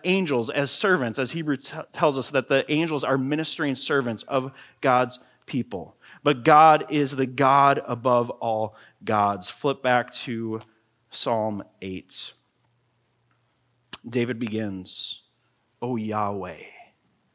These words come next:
our master, our Lord." This is a communal song, a communal poem, a communal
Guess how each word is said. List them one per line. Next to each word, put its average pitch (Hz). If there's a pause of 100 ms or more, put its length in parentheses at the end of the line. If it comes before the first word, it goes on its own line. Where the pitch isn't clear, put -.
(1900)
our 120
master, 101 (720)
our 98
Lord." 92
This 101
is 104
a 101
communal 107
song, 90 (580)
a 107
communal 110 (100)
poem, 92 (400)
a 123
communal 110